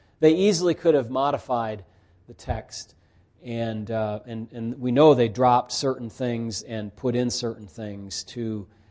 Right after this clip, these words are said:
the text prior to, and we'll never know because the history was burned before that point, so they got rid of it.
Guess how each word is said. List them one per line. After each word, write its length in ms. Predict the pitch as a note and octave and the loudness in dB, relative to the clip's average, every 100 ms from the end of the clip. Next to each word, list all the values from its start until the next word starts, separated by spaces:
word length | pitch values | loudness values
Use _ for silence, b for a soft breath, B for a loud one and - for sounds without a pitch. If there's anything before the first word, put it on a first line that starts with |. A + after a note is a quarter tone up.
| b _ | b _
the 80 | G#2 | -20
text 680 | - B2 G#2+ - - - - D#3 G#2+ | -4 -2 -2 -4 -14 -14 -18 -20 -20
prior 420 | - C#3+ D3 C#3+ C3 | -4 0 4 4 2
to, 480 | - C3 A#2+ A2+ G2 b b b b C3+ | -2 -2 0 -2 -6 b b b b -10
and 160 | C3 C3 | -2 2
we'll 100 | C3 | 2
never 240 | C3 A#2 | 2 0
know 320 | A#2+ C3 F#2 E2 _ _ _ | 0 0 0 -8 _ _ _
because 480 | A2+ B2+ A2+ F#2 - | -4 -2 0 -4 -12
the 140 | - | -14
history 400 | F#2+ C#3 - B2+ | -2 -2 -2 -6
was 240 | A2 G#2+ F#2+ | -8 -8 -12
burned 640 | F#2+ C3 B2 A2 G2+ F#2 _ _ _ _ A2+ | -10 -6 -6 -6 -10 -16 _ _ _ _ -20
before 340 | G#2+ B2+ A#2 | -20 -12 -10
that 260 | G#2+ G2 - | -10 -16 -18
point, 420 | A#2 G2+ F#2+ _ _ _ | -20 -20 -20 _ _ _
so 260 | - A#2+ | -20 -16
they 140 | G#2 G#2 | -14 -14
got 260 | G#2 G#2 | -16 -16
rid 160 | A#2 B2 | -6 -4
of 140 | G#2+ | -4
it. 100 | F#2+ | -8